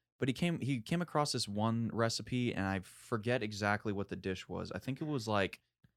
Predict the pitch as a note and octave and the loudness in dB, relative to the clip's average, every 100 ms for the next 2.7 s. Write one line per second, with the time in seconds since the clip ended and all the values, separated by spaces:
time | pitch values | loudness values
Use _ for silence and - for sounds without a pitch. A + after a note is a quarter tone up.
0 | _ _ _ A#2 - B2 A#2 B2 G#2 G2 | _ _ _ 0 4 4 4 2 2 2
1 | G2 - G2+ F2+ F#2+ F#2+ - F#2 - F#2 | 0 2 2 4 4 2 -4 -4 -2 -2
2 | F2 D2+ - - F2 E2+ | -2 -6 -10 -4 0 0